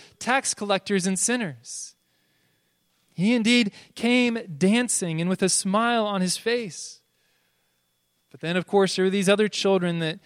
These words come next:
called out, "Well, we sang a dirge and you did not weep." And yet Jesus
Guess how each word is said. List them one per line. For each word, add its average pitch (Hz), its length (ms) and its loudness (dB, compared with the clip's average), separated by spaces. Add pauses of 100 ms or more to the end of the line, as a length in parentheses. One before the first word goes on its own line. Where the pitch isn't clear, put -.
(200)
called 202 260 2
out, 202 120 2
"Well, 196 120 0
we 220 160 -4
sang 226 280 -4
a 214 40 -6
dirge 220 440 -4
and 185 140 -8
you 185 60 -8
did 208 160 -8
not 208 240 -12
weep." 220 280 -16 (1200)
And 151 120 -12
yet 190 200 -6
Jesus 202 580 -4